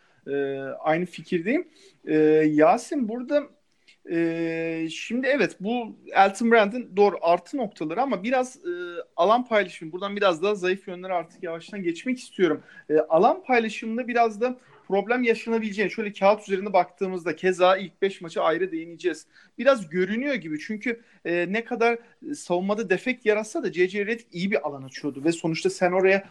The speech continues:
Al Horford'u koyduğunda öyle bir durum oluşmuyor. Hele Embiid'le yan yana oynadıklarını zaten bir,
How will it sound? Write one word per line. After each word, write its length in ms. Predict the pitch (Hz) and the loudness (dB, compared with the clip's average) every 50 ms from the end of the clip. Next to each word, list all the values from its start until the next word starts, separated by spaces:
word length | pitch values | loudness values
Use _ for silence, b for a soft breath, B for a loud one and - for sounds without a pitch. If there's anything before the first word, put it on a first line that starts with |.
| B B | B B
Al 180 | 156 165 175 185 | 4 4 6 6
Horford'u 360 | 208 208 208 - 196 185 - | 4 2 2 -2 -8 -18 -10
koyduğunda 600 | - - 247 233 196 185 185 220 302 370 - _ _ - | -4 -2 -2 -2 -2 -4 -2 -2 -2 -2 -2 _ _ -6
öyle 160 | - 262 233 | -4 -4 -4
bir 60 | 190 | -2
durum 160 | 185 302 392 | -2 -2 -2
oluşmuyor. 560 | 403 415 381 370 - - - 214 175 151 135 127 b b b | 0 0 0 0 -2 -2 -4 -6 -4 -4 -4 -6 b b b
Hele 180 | - 202 214 214 | 0 0 2 2
Embiid'le 500 | 196 202 196 208 214 240 247 240 - - | 0 0 -2 -2 -2 -2 -4 -4 -4 -2
yan 260 | 208 196 185 185 185 | 2 4 4 4 4
yana 160 | 185 185 190 | 2 -2 -2
oynadıklarını 540 | 190 185 190 185 185 190 - 226 226 247 247 | -2 -2 -2 -4 -6 -6 -6 -8 -8 -8 -2
zaten 480 | 196 196 185 175 - - 156 139 135 123 | 4 4 6 4 4 2 -6 -8 -8 -8
bir, 300 | 139 143 139 - - | -8 -8 -8 -12 -20